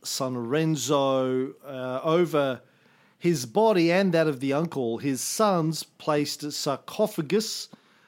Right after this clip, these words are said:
made out of porphyry, ornamented and designed by Donatello's most brilliant pupil,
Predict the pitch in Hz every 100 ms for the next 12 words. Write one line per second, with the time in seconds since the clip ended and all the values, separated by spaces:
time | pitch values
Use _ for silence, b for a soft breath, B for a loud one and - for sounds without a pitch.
0 | b - 143 147 139 135 - - 185 202
1 | - 180 185 185 196 202 226 214 170 156
2 | 170 165 - 175 165 160 180 160 139 123
3 | 127 117 117 156 156 151 143 139 135 156
4 | - _ 160 117 139 139 135 135 156 127
5 | 113 175 175 - - 226 214 156 139 120
6 | 135 135 - 123 139 135 127 123 - -
7 | 180 170 160